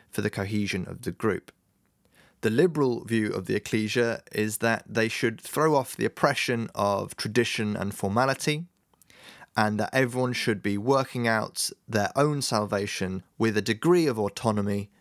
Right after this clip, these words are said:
that sits within a tolerant family that is there for them when they need them. Within the Fairness Cheating Foundation, the conservative view of the ecclesia is that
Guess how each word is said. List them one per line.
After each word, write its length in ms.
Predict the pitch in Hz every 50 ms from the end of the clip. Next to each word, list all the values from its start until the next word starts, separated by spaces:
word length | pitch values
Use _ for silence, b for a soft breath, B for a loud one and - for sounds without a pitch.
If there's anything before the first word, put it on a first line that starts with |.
| b b b
that 180 | - 117 - -
sits 420 | - - - 165 - - - -
within 340 | 135 127 117 120 117 117 113
a 120 | - 117 - _ _
tolerant 580 | - - 135 127 120 117 110 110 107 104 - -
family 680 | - - 107 101 104 104 98 98 98 95 95 98 - B B B B B
that 180 | - 95 - 110
is 200 | 110 98 98 101
there 320 | 110 113 110 107 107 110
for 160 | - - 98
them 340 | 95 92 95 90 90 90 - b b b _
when 180 | - 101 95 92
they 140 | 90 87 87
need 420 | 90 90 90 92 90 92 90 -
them. 220 | - - - - - _ _ _ _ _ _ _ _ _ _ _ b b b b b b b _ -
Within 440 | 127 117 110 117 135 135 131 123
the 200 | 107 123 120 113 110
Fairness 580 | - - - 147 139 131 127 120 110 - -
Cheating 500 | - - - 190 196 175 - - 110 107
Foundation, 800 | - - 104 95 95 95 92 95 92 92 92 - - 113 120 135 - - _ _ - B B B B B B B
the 60 | - 113
conservative 720 | - - 120 107 - - 175 190 170 143 139 - 127 107
view 200 | 110 113 113 113
of 80 | 107 87
the 80 | - 101
ecclesia 560 | - - - 147 143 139 127 - 120 107 -
is 300 | - 117 110 113 107 113
that 500 | - 120 113 110 - - - - -